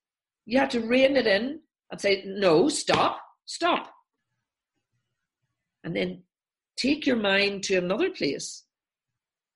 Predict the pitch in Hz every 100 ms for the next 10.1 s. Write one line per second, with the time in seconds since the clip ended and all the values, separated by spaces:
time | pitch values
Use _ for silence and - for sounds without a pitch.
0 | _ - 151 151 165 233 247 - 156 165
1 | 160 190 - 143 135 160 165 160 170 -
2 | 139 - _ _ _ _ _ 196 277 277
3 | 254 - 180 185 - 196 - 160 156 180
4 | 156 151 156 147 160 151 - - - -
5 | - _ _ _ - 220 285 277 220 220
6 | 190 185 185 180 165 156 156 143 143 143
7 | - - - _ _ _ _ _ _ _
8 | - 165 180 214 220 196 180 - 180 170
9 | 165 - 170 165 180 - - 170 165 226